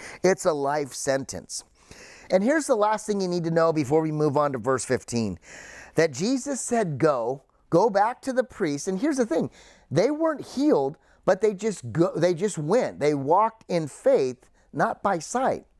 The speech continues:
They're like, "Well, this guy says to go see the priest, so we're gonna head to the priest." And as they go, it says they are cleansed of their leprosy. Now, this is the best part, and I hope God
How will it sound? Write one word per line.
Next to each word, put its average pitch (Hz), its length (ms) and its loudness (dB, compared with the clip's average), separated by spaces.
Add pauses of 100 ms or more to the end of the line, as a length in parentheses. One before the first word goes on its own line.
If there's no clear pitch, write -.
(500)
They're 185 160 2
like, 180 200 0
"Well, 220 160 0
this 185 160 -4
guy 190 200 4
says 190 280 0
to 165 80 -2
go 175 160 4
see 185 180 0
the 170 100 0
priest, 208 440 0 (220)
so - 140 -2
we're 151 160 2
gonna 185 200 0
head 139 220 -2
to 147 80 -4
the 143 100 -2
priest." 170 280 -2
And 131 200 -2
as 160 340 0
they 180 160 2
go, 143 500 0 (220)
it 127 140 0
says 131 260 0
they 131 140 2
are 117 120 0
cleansed 113 560 -2
of 101 100 2
their 113 160 2
leprosy. 95 680 -4 (1400)
Now, 196 140 2
this 254 200 0
is 226 120 -4
the 202 100 0
best 175 380 0
part, 135 320 0
and 147 120 -4
I 160 100 -2
hope 180 340 -2
God 170 400 2